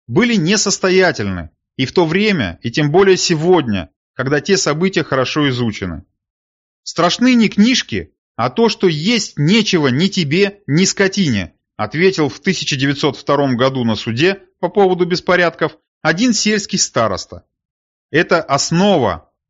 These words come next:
А второй фактор — это наличие у всего крестьянства России молекулярной, неуничтожимой и всепроникающей организационной структуры, которая стала механизмом революции –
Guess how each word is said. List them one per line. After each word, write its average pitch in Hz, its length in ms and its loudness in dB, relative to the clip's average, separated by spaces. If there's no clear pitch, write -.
А 110 100 -8
второй 240 360 0
фактор — 185 580 0
это 147 180 -2
наличие 190 520 0
у 165 120 -2
всего 196 340 2
крестьянства 143 680 -2
России 196 580 0
молекулярной, 156 920 0
неуничтожимой 202 1000 2
и 190 200 -4
всепроникающей 180 1000 0
организационной 135 760 0
структуры, 123 760 -2
которая 147 340 0
стала 190 340 0
механизмом 151 580 -2
революции – 139 720 -4